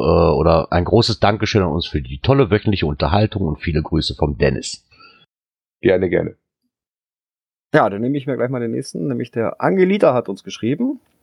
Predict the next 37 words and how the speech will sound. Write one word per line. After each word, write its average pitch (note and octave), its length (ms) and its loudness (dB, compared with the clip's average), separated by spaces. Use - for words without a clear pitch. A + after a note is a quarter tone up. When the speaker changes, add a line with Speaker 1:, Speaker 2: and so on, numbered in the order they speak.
Speaker 3:
ähm, C3+ 500 4
apropos C3 480 0
Hüpfburg. - 600 0
Wenn D#3 200 4
ihr - 180 4
am B2 200 0
dreizehnten B2+ 540 0
sechsten B2 360 -4
zwanzig G#2 440 -4
zwanzig F2+ 440 -4
auf F#2 160 0
das G2+ 280 0
G E3+ 180 4
C F#3 180 2
ein C#3 140 2
Sommerfest C3 420 4
kommt, G#2 260 0
dürft G#2+ 220 0
ihr G#2+ 80 4
garantiert G2 500 2
auf G#2 140 -2
die C3+ 100 2
Hüpfburg. G2 540 -2
Speaker 1:
Ja, C3+ 120 2
das A#2+ 200 -2
ist B2+ 140 -2
doch G#2 80 2
mal F#2 180 0
ein C#3+ 60 4
Speaker 3:
<laughs> - 0 -
Speaker 1:
Angebot. D3+ 560 4
Speaker 3:
Das - 160 -10
ist F#3 80 2
ein B2 80 4
Speaker 1:
Ja. C3+ 280 2
Speaker 3:
Angebot, G2+ 280 -2
ne? A#3+ 100 4